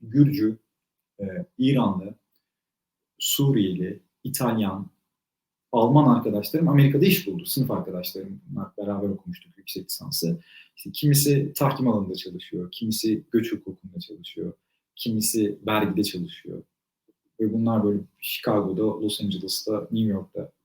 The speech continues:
yani büyük şehirlerde çalışıyorlar. Lisans eğitimi alıp, e, kalan arkadaşlarım da oldu. Daha doğrusu orada tanışıp arkadaş olduğum, yani Türkiye'den gelmiş insanlardan bahsediyorum. Orada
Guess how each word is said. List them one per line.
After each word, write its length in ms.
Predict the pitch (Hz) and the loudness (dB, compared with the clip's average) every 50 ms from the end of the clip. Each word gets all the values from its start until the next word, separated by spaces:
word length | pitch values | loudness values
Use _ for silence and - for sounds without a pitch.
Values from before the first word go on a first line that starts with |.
| _ - | _ -10
yani 160 | - - 85 85 - | -6 -6 -4 -2 -2
büyük 160 | 104 101 98 | -2 -2 -2
şehirlerde 680 | - 107 98 104 95 101 95 95 92 95 98 92 - | -2 -2 -2 -2 -2 -2 -4 -4 -2 -2 -2 -4 -4
çalışıyorlar. 640 | - - 87 82 - - - - - - 160 175 165 170 - _ _ - - - - - - _ _ - | -6 -10 -10 -12 -12 -12 -12 -8 -2 0 2 2 0 -2 -6 _ _ -20 -20 -20 -20 -20 -20 _ _ 0
Lisans 400 | 247 127 - 175 180 185 180 180 | 2 6 8 8 8 8 8 8
eğitimi 360 | 185 185 175 175 175 175 175 | 8 6 8 10 12 12 12
alıp, 400 | 175 170 170 170 165 170 - - - _ _ _ | 12 12 10 10 8 6 2 -6 -14 _ _ _
e, 80 | - 131 120 117 110 104 107 - - | 4 6 6 6 6 4 2 0 0
kalan 280 | - - 135 143 151 143 | 0 4 6 8 10 10
arkadaşlarım 680 | 127 120 - 131 120 120 120 - 131 123 120 123 113 | 8 8 8 6 6 6 6 4 2 4 4 2 2
da 40 | 101 | 0
oldu. 200 | 90 87 90 98 - | -2 -4 -6 -4 -2
Daha 160 | 107 107 101 | -2 0 0
doğrusu 260 | 107 107 - - - | -2 -4 -6 -6 -4
orada 220 | 113 107 117 123 | -2 0 0 0
tanışıp 380 | 120 - 104 101 98 - - - | 0 -2 -4 -6 -6 -8 -8 -10
arkadaş 420 | 98 95 - - 101 104 104 - | -10 -8 -6 -4 -4 -4 -4 -4
olduğum, 300 | 101 95 87 87 85 - - _ _ _ _ _ _ 90 | -4 -6 -6 -8 -12 -18 -20 _ _ _ _ _ _ -10
yani 120 | 87 85 - | -10 -8 -8
Türkiye'den 580 | - - - - - 98 98 92 95 92 180 - - | -8 -8 -10 -6 -6 -6 -6 -6 -8 -12 -14 -14 -10
gelmiş 360 | - 90 90 90 90 - 92 | -6 -4 -2 -2 -2 -6 -8
insanlardan 600 | 90 - - - 185 - - 90 - - 180 87 | -8 -8 -8 -8 -12 -18 -18 -16 -12 -6 -6 -4
bahsediyorum. 580 | 85 - - - - 143 139 - 120 120 - - - | -6 -6 -8 -10 -10 -10 -10 -6 -6 -6 -6 -6 -4
Orada 400 | 110 107 104 107 110 107 - | -4 -2 0 0 0 -2 -2